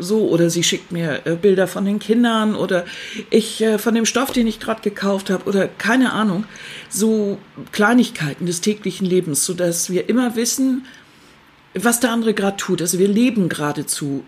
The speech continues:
äh, parallel. Es ist nicht mehr so fremd. Ähm, es war ja sonst, wenn,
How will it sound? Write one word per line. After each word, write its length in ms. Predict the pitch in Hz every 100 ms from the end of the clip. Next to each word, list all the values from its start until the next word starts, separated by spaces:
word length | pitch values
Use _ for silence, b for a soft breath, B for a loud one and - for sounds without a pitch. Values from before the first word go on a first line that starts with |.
| -
äh, 120 | 156
parallel. 460 | 151 175 165 160 156
Es 140 | 165 -
ist 180 | - 240
nicht 200 | 233 220
mehr 140 | 220
so 100 | 208
fremd. 560 | 196 - 214 208 160 - B B B B B
Ähm, 600 | 175 175 165 160 156 151 - -
es 160 | - 185
war 120 | 208
ja 120 | 214 185 -
sonst, 540 | 175 180 196 247 -
wenn, 160 | 214